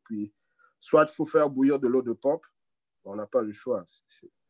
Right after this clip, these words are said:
donc, c'est un peu ça mon inquiétude, c'est au niveau de l'eau surtout.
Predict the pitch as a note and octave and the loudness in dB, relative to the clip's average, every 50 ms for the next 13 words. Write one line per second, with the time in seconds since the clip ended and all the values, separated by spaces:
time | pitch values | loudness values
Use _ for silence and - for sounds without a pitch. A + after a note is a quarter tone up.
0 | _ _ _ _ _ _ _ _ _ _ _ _ _ _ _ B2 C3+ C#3 - - | _ _ _ _ _ _ _ _ _ _ _ _ _ _ _ 2 2 2 4 2
1 | C#3 C3+ - - C#3 C3+ - D3+ B2+ A#2+ A#2 A2+ A2+ A2 - - A#2 A2+ - - | 2 2 2 0 -6 -2 0 0 0 0 0 -2 -4 -4 -6 -10 -10 -10 -8 -8
2 | C#3+ D3 C#3+ - - - G#2 G#2+ G2+ F#2+ G2+ G2+ G2 A2 A2 A2 B2 C#3+ C3+ A#2 | -8 -8 -8 -12 -12 -8 -6 -6 -6 -6 -6 -8 -8 -6 -6 0 0 0 2 2
3 | G#2+ G#2+ G#2+ A2+ A#2 B2 - - G#2+ F#2+ F2 - G2 F#2 | 0 -2 0 -2 -2 -2 -6 -12 -14 -16 -14 -12 -12 -12